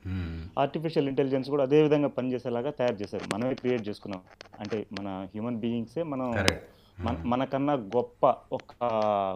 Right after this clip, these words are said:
Speaker 2: కృత్రిమ మేధస్సుని మనం క్రియేట్ చేసుకున్నాం అన్నమాట.
Speaker 1: Hmm.
Speaker 2: ఇది ఎట్లా అంటే,
Speaker 1: Hmm.
Speaker 2: ఆ, ఫస్ట్ మన ప్రోగ్రామింగ్ ఒక లెవెల్ వరకు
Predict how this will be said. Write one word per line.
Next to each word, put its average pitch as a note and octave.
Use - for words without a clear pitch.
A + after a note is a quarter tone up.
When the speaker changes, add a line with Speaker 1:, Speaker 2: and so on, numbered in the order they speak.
Speaker 2:
కృత్రిమ C3+
మేధస్సుని B2
మనం D#3
క్రియేట్ A#2
చేసుకున్నాం F#2
అన్నమాట. F2
Speaker 1:
Hmm. E2+
Speaker 2:
ఇది A#2
ఎట్లా C#3+
అంటే, B2+
Speaker 1:
Hmm. E2+
Speaker 2:
ఆ, C3+
ఫస్ట్ D3+
మన C#3
ప్రోగ్రామింగ్ D3
ఒక B2+
లెవెల్ C3+
వరకు C#3